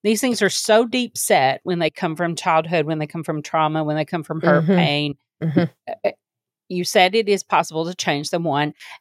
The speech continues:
Speaker 1: And I'd like to know the, um, uh, like, h-, like, I find myself, and I don't know how you're gonna describe this, that there is a disconnect between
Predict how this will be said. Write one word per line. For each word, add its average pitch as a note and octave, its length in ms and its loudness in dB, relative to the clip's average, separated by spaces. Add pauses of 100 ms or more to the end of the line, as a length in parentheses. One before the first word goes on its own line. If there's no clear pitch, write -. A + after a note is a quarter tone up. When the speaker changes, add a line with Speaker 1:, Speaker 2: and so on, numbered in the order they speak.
Speaker 1:
And G3 100 0
I'd G3 120 2
like A3+ 240 0
to E4 100 0
know F3+ 460 4
the, D3+ 680 0 (600)
um, E3 460 -2 (1000)
uh, D#3 180 0
like, F#3+ 260 2 (120)
h-, G#3 80 -8 (380)
like, G3+ 300 0
I A3 200 2
find A3 240 2
myself, F#3 460 0
and E3+ 80 -2
I D3+ 60 2
don't C#3+ 120 -2
know D3+ 80 -2
how F3+ 60 -2
you're D#3+ 180 -2
gonna D#3+ 160 -4
describe C#3 400 0
this, C3 200 -4
that D#3 200 0
there E3 160 0
is D#3+ 140 2
a D3+ 100 4
disconnect F3 680 -2
between D#3+ 560 -2